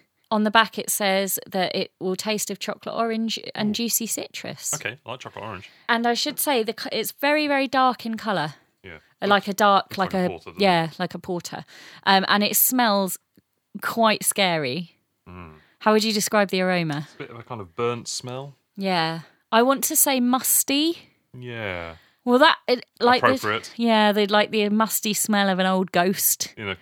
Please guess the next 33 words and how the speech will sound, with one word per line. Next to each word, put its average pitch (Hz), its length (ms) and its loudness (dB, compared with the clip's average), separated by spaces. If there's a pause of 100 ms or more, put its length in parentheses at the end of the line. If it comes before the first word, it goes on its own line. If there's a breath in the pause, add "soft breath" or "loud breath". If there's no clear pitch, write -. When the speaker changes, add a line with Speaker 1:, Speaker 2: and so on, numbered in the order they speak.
Speaker 2:
cupboard 98 360 -6 (280)
Speaker 1:
Mm. 190 400 -2
Speaker 2:
of, 92 80 -6
a, 95 40 -10
of 85 80 -10 (240)
a 98 40 -20
hidden 92 460 -12
skull. 90 400 -12 (180)
Speaker 1:
You're 453 300 0
being 453 200 0
very, 381 360 4
um, 247 440 0
premonition-y 247 960 0
today. - 480 -8 (140)
Speaker 2:
Oh, 110 80 0
really? 170 400 -4
Speaker 1:
Yeah, 262 540 2 (100)
you'll 240 160 0
find 302 260 -2
out - 160 0
why. 170 400 -2 (120)
Speaker 2:
Okay. 135 260 -4 (180)
Speaker 1:
Interesting. 240 640 -6
Speaker 2:
Interesting. - 340 -12
I 107 40 -4
haven't 131 160 -10
read 139 100 -4
your 123 80 -4
notes, 123 260 -4
I - 60 -10
promise. 113 220 -10
Speaker 1:
No, 254 380 -4 (260 soft breath)
no. 220 320 -12